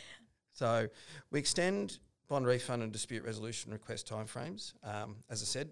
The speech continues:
after Townsville floods. Um, and as you mentioned, I was actually up in Townsville, uh, at the hub,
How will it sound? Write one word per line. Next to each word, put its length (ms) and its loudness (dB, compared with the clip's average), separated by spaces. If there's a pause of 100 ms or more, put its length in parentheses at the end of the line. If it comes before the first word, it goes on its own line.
after 300 -8
Townsville 340 -6
floods. 480 -4 (560)
Um, 400 -2 (680)
and 200 -4
as 160 -4
you 80 -6
mentioned, 340 -6
I 80 0
was 380 -6
actually 360 -4
up 200 -6 (160)
in 140 -4
Townsville, 720 -6
uh, 240 -6
at 100 -12
the 160 -6 (160)
hub, 320 -2